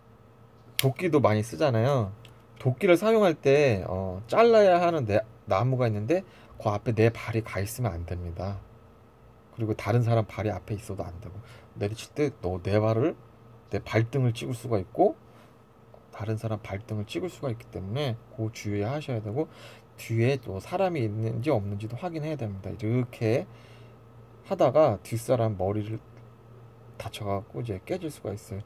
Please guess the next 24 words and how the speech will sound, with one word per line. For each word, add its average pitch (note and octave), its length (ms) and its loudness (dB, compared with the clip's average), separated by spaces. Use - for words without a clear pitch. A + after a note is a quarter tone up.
제가 C3+ 280 6
군대에서 C3 600 2
그래가지고 A2 440 2
여기 G2 240 -4
머리가 G2 280 -4
깨져가지고 A#2 800 -6
한 A#2+ 220 -10
아홉 A2 260 0
바늘인가 A2 580 -4
저 - 180 -14
머리를 G2 280 -10
꼬맨 E3+ 280 -8
적이 B2+ 180 -8
있어요. - 280 -16
그리고 A2 180 0
도끼 A2 280 -6
같은 A#2 260 0
경우는, A2+ 420 0
어, F2 260 -8
자주 A2+ 300 -2
안 A2 160 0
쓰시다 A2 360 -4
보면은, G#2+ 540 -4
어, F2+ 300 -10